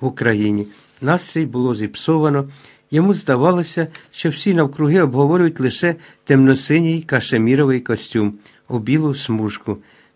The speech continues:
Типова параноя. Таке іт Езу. Розпочалося засідання.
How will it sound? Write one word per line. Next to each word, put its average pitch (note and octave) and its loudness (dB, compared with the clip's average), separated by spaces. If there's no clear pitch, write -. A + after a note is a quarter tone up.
Типова E3 0
параноя. G#2+ 0
Таке D#3+ -2
іт C#3 -4
Езу. G#2+ -4
Розпочалося D#3 0
засідання. G#2+ -4